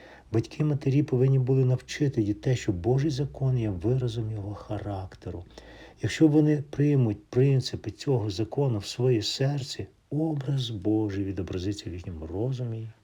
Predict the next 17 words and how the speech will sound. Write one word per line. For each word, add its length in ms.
у 40
всьому 520
житті. 680
В 40
основному 540
навчання 540
проходило 580
в 160
усній 420
формі, 680
але 300
молодь 480
училась 420
також 380
читати 440
Святе 360
Письмо 640